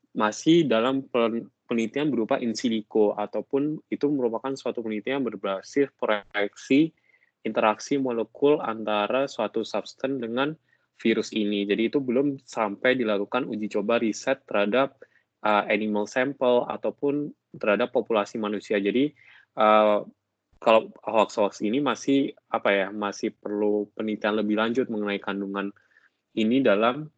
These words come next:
diuji coba di, eh, baik itu hewan maupun manusia, seperti itu. Jadi mungkin emang pencegahannya adalah melalui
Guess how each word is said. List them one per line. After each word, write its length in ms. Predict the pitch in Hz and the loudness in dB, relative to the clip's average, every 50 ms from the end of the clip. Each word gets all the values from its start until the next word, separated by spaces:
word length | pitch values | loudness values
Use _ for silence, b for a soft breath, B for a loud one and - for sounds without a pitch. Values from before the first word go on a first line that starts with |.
| _ _ _ _ _ _ _ _ _ _ _ | _ _ _ _ _ _ _ _ _ _ _
diuji 340 | - 117 117 107 92 113 113 101 | -2 0 2 2 0 0 -4 -2
coba 240 | - 101 113 131 131 | -2 0 0 0 2
di, 240 | 127 135 147 156 170 | 4 4 4 4 2
eh, 500 | - _ _ _ - 113 107 107 107 104 | -2 _ _ _ -6 -2 -2 0 0 0
baik 380 | 107 104 104 101 101 - - 117 | 0 2 2 2 2 0 -2 -8
itu 240 | - - 113 101 | -6 -4 -4 -4
hewan 320 | 113 123 127 127 135 123 120 | -2 -2 -2 -2 -2 -2 -2
maupun 260 | 110 101 - - 110 | -4 -6 -4 -4 -4
manusia, 540 | 113 101 95 98 92 - - - 101 92 92 | -4 -4 -6 -8 -10 -14 -14 -12 -10 -10 -10
seperti 420 | - - _ - _ - 101 - - | -12 -16 _ -20 _ -14 -12 -12 -14
itu. 320 | _ _ _ - 92 92 92 - _ _ _ _ | _ _ _ -14 -14 -14 -16 -18 _ _ _ _
Jadi 200 | 104 101 98 110 | -4 -2 -2 -2
mungkin 420 | 117 113 101 - - 127 135 143 156 - | -2 -4 -4 -2 -2 -2 -2 -2 -6 -8
emang 320 | - 104 110 117 123 123 | -8 -4 -4 -4 -4 -2
pencegahannya 560 | - 107 110 107 - - 101 98 104 117 123 117 | -4 -6 -4 -6 -6 -8 -8 -6 -2 -2 -2 0
adalah 240 | 107 107 113 117 | 0 2 0 0
melalui 400 | 120 113 104 104 110 123 143 156 | 0 -2 -2 0 2 2 2 0